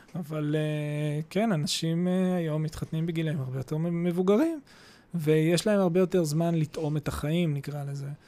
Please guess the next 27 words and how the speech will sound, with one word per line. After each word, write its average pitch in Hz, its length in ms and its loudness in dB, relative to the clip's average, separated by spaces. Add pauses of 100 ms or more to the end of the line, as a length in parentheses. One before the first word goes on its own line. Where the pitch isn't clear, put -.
(400)
ולהסתובב 151 760 2
ולהתגלגל, 143 880 2
ו-, 135 800 -6 (720)
אה, 135 60 -4 (880)
ואני 143 220 -2
חושב 151 240 -2
שמהבחינה 170 680 2
הזאת, 180 420 4
זה, 147 180 0 (180)
זה 143 180 -4
דווקא 160 320 2
עדיין 156 520 2 (300)
עצה - 260 -2
מאוד 151 260 0
טובה 147 440 -2
למישהו 139 320 -4
שמחפש 139 520 -6
מה 139 100 -4
לעשות 165 320 -2
עם 208 120 0
עצמו, 147 400 -4 (440)
שזה 156 280 2
הרעיון 156 300 2
שאני 151 160 -2
רוצה 139 220 -4
להציג 143 320 -2
עכשיו, 127 380 -4